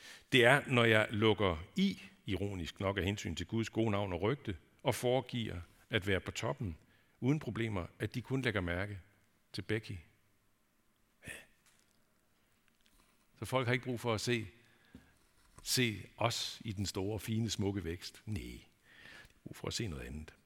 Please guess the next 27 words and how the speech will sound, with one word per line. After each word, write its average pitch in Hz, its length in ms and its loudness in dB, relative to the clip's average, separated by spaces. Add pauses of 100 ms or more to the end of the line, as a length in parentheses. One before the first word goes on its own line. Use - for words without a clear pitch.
(460)
Og 131 160 6
alt 190 220 6
det 143 120 6
her, 131 240 2 (840)
nu 127 60 -4
skal - 140 -4
jeg 113 80 0
slutte, 95 260 -6
fordi - 320 -8
alt 160 220 2
det 123 80 0
her, 90 220 -4 (960)
det 143 200 2
er 87 60 2
jo 117 240 -2 (640)
noget 113 420 2 (540)
af 104 100 2
den 117 140 -2
helt 151 440 -6 (160)
fundamentale 110 960 -4 (180)
mening 107 600 -2 (220)
med 104 120 2
vores 92 500 -2 (120)
kirkes 113 500 -4 (160)
navn, 98 320 -4 (540)
Aarhus 123 460 -6 (140)
Bykirke. 82 500 -8